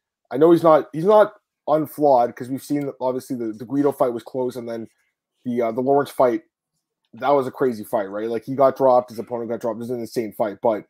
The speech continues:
showed some flaws with the takedown defense and, and obviously getting knocked down. I just don't feel like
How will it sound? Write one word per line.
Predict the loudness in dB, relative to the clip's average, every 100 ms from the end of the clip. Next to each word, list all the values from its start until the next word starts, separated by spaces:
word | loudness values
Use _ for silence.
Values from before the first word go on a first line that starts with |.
| _ _ _
showed | 0 2
some | 2 -2
flaws | 2 4 4
with | -4
the | -8
takedown | -8 -8 -6 -8
defense | -8 -10 -10
and, | -12 -12
and | -10 -8
obviously | -8 -10 -12
getting | -10 -10
knocked | -10 -6
down. | -6 -4
I |
just | -6 0
don't | 0 2
feel | 4
like | 6 4